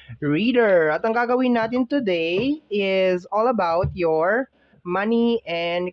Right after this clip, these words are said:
career. Okay? Ang gagawin natin today is all about your money and career.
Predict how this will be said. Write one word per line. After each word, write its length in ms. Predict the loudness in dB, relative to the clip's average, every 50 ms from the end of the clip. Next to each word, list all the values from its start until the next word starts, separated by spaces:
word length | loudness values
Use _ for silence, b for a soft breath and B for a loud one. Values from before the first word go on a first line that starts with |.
| _
career. 480 | -8 -6 -6 -4 -4 -4 -4 -2 -2 -2 -4 -4 -4
Okay? 240 | -4 -2 -2 -2 -2
Ang 80 | -2 -4
gagawin 320 | -4 -2 0 0 0 0
natin 240 | -2 -4 -6 -6 -8
today 320 | -6 -4 -4 -4 -4 -4
is 80 | -2 -2
all 80 | -2
about 320 | 0 0 0 0 -2 -2 0
your 160 | 0 0 0
money 400 | 0 -2 -2 -2 -2 -2 -2 -2
and 240 | -2 -4 -4 -4 -2
career. 640 | -2 -2 -2 -2 -2 -2 0 0 2 2 0 -2